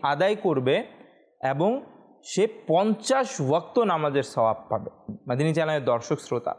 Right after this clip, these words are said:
একটু চিন্তা করি, আমরা পাঁচ ওয়াক্ত নামাজ আদায় করতে পারি না, যেখানে মহান আল্লাহ তাআলা নবী করিম সাল্লাল্লাহু আলাইহি ওয়া আলিহি সাল্লামকে পঞ্চাশ ওয়াক্ত নামাজ দিয়েছিলেন। তো আমাদের উপর কতই না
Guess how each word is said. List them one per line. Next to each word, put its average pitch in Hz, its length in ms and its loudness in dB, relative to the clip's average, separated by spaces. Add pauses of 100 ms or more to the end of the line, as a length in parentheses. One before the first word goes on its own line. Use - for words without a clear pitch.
(420)
একটু 175 220 0
চিন্তা 220 320 4
করি, 147 280 -2 (240)
আমরা 165 460 0 (100)
পাঁচ 180 340 0
ওয়াক্ত 185 220 0
নামাজ 143 440 2
আদায় 127 240 2
করতে 127 320 -2
পারি 127 280 0
না, 123 180 0 (520)
যেখানে 147 560 0 (800)
মহান 143 300 2
আল্লাহ 143 320 2
তাআলা 135 440 2
নবী 135 320 0
করিম 131 220 0
সাল্লাল্লাহু 131 600 2
আলাইহি 123 320 0
ওয়া 127 120 2
আলিহি 127 160 -2
সাল্লামকে 135 340 -4
পঞ্চাশ 139 460 0
ওয়াক্ত 143 260 -2
নামাজ 123 420 0
দিয়েছিলেন। 117 500 -2
তো 156 100 0
আমাদের 170 340 2
উপর 170 220 -2
কতই 160 360 2
না 170 200 0